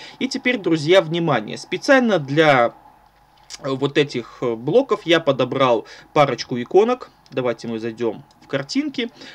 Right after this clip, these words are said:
вот они будут в архиве Icons. Так, видите, вот какие иконочки. Сразу говорю, что они не такие, как в оригинале, потому что там я использовал платные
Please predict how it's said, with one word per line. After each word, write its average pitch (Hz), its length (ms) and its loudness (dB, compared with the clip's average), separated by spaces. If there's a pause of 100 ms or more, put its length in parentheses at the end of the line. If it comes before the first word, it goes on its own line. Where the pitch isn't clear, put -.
вот 135 200 -2
они 123 140 -4
будут 117 300 -8
в 113 80 -6
архиве 127 420 -6
Icons. 185 640 -4 (680)
Так, 135 580 -2 (520)
видите, 117 380 -14
вот 113 160 -12
какие 127 360 -6
иконочки. 233 580 -4 (320)
Сразу 180 420 0
говорю, 208 360 0
что - 180 -2
они 170 180 0
не 170 120 -4
такие, 165 340 -2
как - 260 -6
в 123 140 -6
оригинале, 180 540 2
потому 143 320 -2
что 139 180 -6
там 143 220 0
я 123 160 -2
использовал 120 540 -4
платные 120 640 -2